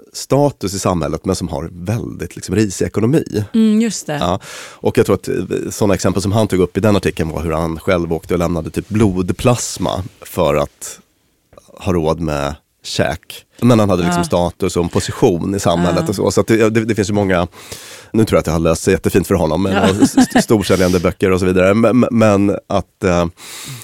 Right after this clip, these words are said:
Speaker 1: det finns också en sån stor grupp som har status men ändå har
Speaker 2: Mm.
Speaker 1: ekonomiskt kämpigt i den här,
Speaker 2: Mm.
Speaker 1: liksom, gigekonomin, sådär.
Speaker 2: Men man tänker, gi-, giggis baksida är, dels finns det klassaspekter, men att det också handlar om den här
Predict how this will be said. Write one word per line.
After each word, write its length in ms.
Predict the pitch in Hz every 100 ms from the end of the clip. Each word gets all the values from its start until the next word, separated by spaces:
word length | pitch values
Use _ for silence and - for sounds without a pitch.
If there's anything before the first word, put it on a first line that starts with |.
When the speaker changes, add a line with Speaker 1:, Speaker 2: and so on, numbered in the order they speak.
| - _
Speaker 1:
det 160 | 110 107
finns 300 | 104 95 92
också 240 | 82 -
en 40 | 87
sån 160 | 82
stor 280 | 78 - 90
grupp 340 | 90 107 - -
som 380 | 87 76 87
har 160 | 92 120
status 400 | 117 76 - -
men 180 | 87 78
ändå 220 | 82 80
har 140 | 78
Speaker 2:
Mm. 80 | 76
Speaker 1:
ekonomiskt 400 | 101 139 117 80
kämpigt 380 | - - 92 -
i 200 | - 92
den 120 | 76
här, 200 | 69 76
Speaker 2:
Mm. 260 | - 90 101
Speaker 1:
liksom, 220 | 139 -
gigekonomin, 560 | 92 85 82 85 - -
sådär. 180 | - -
Speaker 2:
Men 80 | -
man 60 | 254
tänker, 220 | 269 233 240 285
gi-, 120 | 247
giggis 380 | 254 339 262 285
baksida 640 | 226 214 175 - 151 151 156
är, 360 | - 156 147 151 _ - _ -
dels 200 | 233 -
finns 140 | 208
det 60 | 196
klassaspekter, 720 | 185 - 156 220 - 226 202
men 280 | 180 170
att 140 | - 180
det 60 |
också 140 | 151 160
handlar 180 | 156 143
om 60 |
den 100 | 156
här 140 | 151